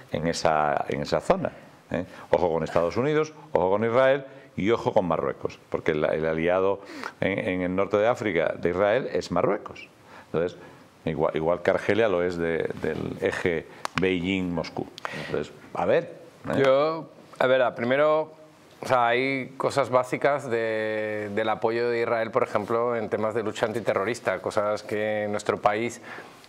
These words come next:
Speaker 2: somos un gran ejemplo de lucha antiterrorista dentro de, de mundial, vamos, más que dentro de Europa somos un ejemplo, pero esa colaboración es notable y es importante destacar. Pero el tema de Marruecos es curioso, o sea, hablabas de Pegasus,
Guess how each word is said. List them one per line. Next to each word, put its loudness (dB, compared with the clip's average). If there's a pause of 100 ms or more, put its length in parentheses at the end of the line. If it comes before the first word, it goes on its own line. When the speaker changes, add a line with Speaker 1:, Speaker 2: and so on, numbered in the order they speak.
Speaker 2:
somos 0 (140)
un -2
gran 4
ejemplo 0
de -2
lucha 0
antiterrorista 0
dentro 0
de, -2
de -2
mundial, 0
vamos, -4 (300)
más -4
que -4
dentro -4
de -2
Europa -4
somos -6
un -4
ejemplo, -4 (380)
pero 4
esa 2
colaboración 2 (220)
es -2
notable 2
y 0
es -4
importante 0
destacar. 0 (640)
Pero 6
el 0
tema 4
de 0
Marruecos 2
es -4
curioso, 2
o -14
sea, 4
hablabas 2
de 0
Pegasus, 2